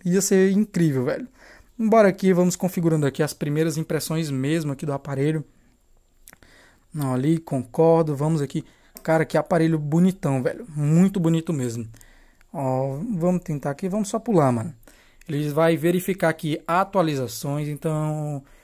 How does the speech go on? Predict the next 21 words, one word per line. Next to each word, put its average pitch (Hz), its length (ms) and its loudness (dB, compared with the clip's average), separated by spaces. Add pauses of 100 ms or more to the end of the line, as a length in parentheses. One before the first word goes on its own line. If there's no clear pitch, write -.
(180)
Que 196 100 0
incrível, 156 500 0
velho. 127 180 -6
Que - 140 -2
aparelho 185 420 2
sensacional 151 640 0
que - 100 -6
a 139 40 -2
Xiaomi 143 340 0
fez. 147 360 -4 (320)
Como 208 80 -2
eu 214 40 0
falei, 202 220 4
galera, 139 260 2
ele 151 100 -2
tá - 100 2
um 240 120 4
pouco 226 280 0
mais 202 280 2
caro 156 400 2
aí. 135 260 0